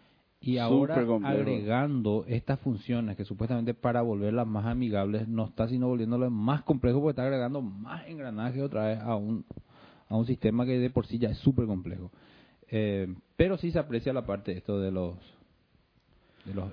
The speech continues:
Speaker 1: ints, lo-, los tipos de datos y eso, porque eso sí es muy hincha bola, especialmente hubo mucho problema en la transición de treinta y dos a sesenta y cuatro bits por culpa de eso, ¿no?
Speaker 2: Sí. Yo le veo a, a, no solo a C más más, sino a muchos otros lenguajes también, como que ya,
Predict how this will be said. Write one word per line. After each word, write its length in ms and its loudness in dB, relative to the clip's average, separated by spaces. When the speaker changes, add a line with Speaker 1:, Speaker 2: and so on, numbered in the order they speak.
Speaker 1:
ints, 320 -4
lo-, 340 -4
los 200 -8
tipos 260 -8
de 100 -6
datos 460 -10
y 80 -10
eso, 160 -12
porque 200 -4
eso 180 0
sí 140 -2
es 60 -2
muy 400 -2
hincha 240 -6
bola, 260 -10
especialmente 640 -8
hubo 200 2
mucho 380 2
problema 260 -2
en 60 0
la 60 -2
transición 400 0
de 80 2
treinta 260 2
y 20 2
dos 140 2
a 60 0
sesenta 220 0
y 40 0
cuatro 340 -2
bits 220 -8
por 160 -6
culpa 320 -4
de 100 -10
eso, 160 -18
¿no? 300 -20
Speaker 2:
Sí. 220 0
Yo 120 8
le 200 4
veo 240 4
a, 880 2
a, 80 -8
no 220 2
solo 220 4
a 40 0
C 60 -2
más 160 0
más, 180 0
sino 180 0
a 60 -2
muchos 360 -2
otros 180 -2
lenguajes 340 0
también, 220 -2
como 320 -2
que 120 -8
ya, 460 0